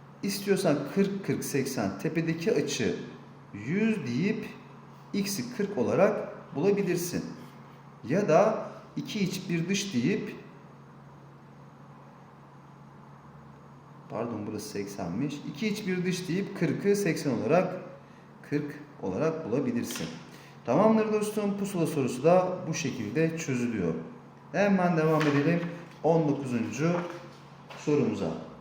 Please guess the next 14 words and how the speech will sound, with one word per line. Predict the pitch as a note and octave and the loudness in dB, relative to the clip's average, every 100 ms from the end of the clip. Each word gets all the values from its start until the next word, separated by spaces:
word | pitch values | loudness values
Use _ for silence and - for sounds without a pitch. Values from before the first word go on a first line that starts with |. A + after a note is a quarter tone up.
| - | 4
On | A3 A#3+ F#3+ | 8 8 8
dokuzda | B2 B2 - F#3+ A3 A3 - - - - - B2+ | 4 0 6 10 10 8 -4 -10 -16 -18 -18 -4
bir | F3+ G#3+ G#3 E3+ D3 | 2 2 2 -2 0
bulaşık | F#3+ F3+ A#3 - | 2 2 0 0
makinesi | F3 F#3 F3+ - | 0 -2 -2 0
senaryosu | C#3+ A#2 G2 F#2+ - F2 | 2 4 4 2 0 -2
var. | E2+ E2+ | -2 -2
Bulaşık | C#3 D#3+ - | -2 -2 -2
makinesi. | C#3 C3+ F#2+ E2+ - D#2+ - - | -2 0 0 -2 -4 -6 -8 -4
A | G2 A#2 | 2 4
B | D#3 D#3+ | 4 2
C | G3+ | 2
D | A#3+ | 0
kapağının | F#3 - C#3 G#2 | 0 4 4 4